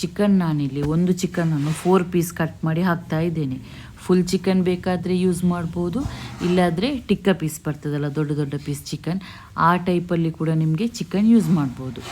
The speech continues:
ಚಿಕನಲ್ಲಿ ಮಾತ್ರ ಈ ಮಂದಿ ರೆಸಿಪಿ ನೀವು ಟ್ರೈ ಮಾಡಿ, ಜಾಸ್ತಿ ಟೇಸ್ಟಿಯಾಗಿ ಬರ್ತದೆ. ಚಿಕನೆಲ್ಲ ಸೇರಿಸಿ ಮಿಕ್ಸ್ ಮಾಡಿ, ರುಚಿಗೆ ಬೇಕಾದಷ್ಟು ಉಪ್ಪು ಸೇರಿಸಿ, ಆಮೇಲೆ ಮುಚ್ಚಳ ಹಾಕಿ ಉಂಟಲ್ಲ,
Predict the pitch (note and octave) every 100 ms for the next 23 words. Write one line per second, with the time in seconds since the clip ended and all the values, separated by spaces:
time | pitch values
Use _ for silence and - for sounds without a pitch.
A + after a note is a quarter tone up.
0 | - - - - - - - - - -
1 | - - - - E3+ F3+ F#3+ F3+ F3 F3
2 | E3+ E3+ E3 G3 D4+ - - - - E3+
3 | E3+ E3+ E3 D#3+ D#3 D#3 D#3+ D3+ E3 F3
4 | F#3 D#3+ C#3+ C3 B2+ C3 D3+ D3 - G3
5 | G3 E3+ - D3 C3 B2+ C3 B2+ C3 B2+
6 | - - - - - - - - - E3
7 | E3 D#3+ D3+ C#3+ C#3+ D#3 D3+ D3 D3+ D#3
8 | D#3 - D3+ C3 B2 F3 C#4+ C#4+ - -
9 | - D#3 D#3+ D#3+ D#3 C#3+ D3 D3 C#3 C#3+
10 | D#3 A#3 A3+ - D#3+ C#3+ B2+ - - -
11 | - - _ _ - - _ - - -
12 | - - - - - - - F3+ F#3+ G#3
13 | A3 F#3+ - G3+ F#3 E3 - D#3 D3+ C#3+
14 | C3+